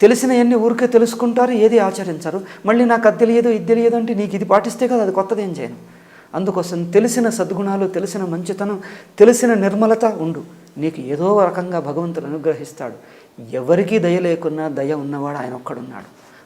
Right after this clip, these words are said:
అందరి హృదయంలో ఉన్నాడు. ఎంతటి ఒక్క తల్లి కాదు, వెయ్యి తల్లులతో సమానమైన దయ కలిగిన వాడు భగవంతుడున్నాడు. సహస్ర మాతృవత్ అంటాడు శంకరాచార్య. ఆ,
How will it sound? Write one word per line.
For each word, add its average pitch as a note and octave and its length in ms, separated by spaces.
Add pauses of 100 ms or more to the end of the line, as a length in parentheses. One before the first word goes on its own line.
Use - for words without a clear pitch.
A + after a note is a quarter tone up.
అందరి G3 260
హృదయంలో F#3+ 540
ఉన్నాడు. A3 400 (360)
ఎంతటి F#3+ 600 (180)
ఒక్క A3 320
తల్లి G#3 220
కాదు, G#3 420 (160)
వెయ్యి F#3+ 480
తల్లులతో A#3 600
సమానమైన F#3 600
దయ D3+ 240
కలిగిన D#3 340
వాడు C#3+ 240 (260)
భగవంతుడున్నాడు. D#3 840 (260)
సహస్ర F3+ 540
మాతృవత్ D#3+ 560
అంటాడు C3 320
శంకరాచార్య. - 720 (600)
ఆ, C#3 160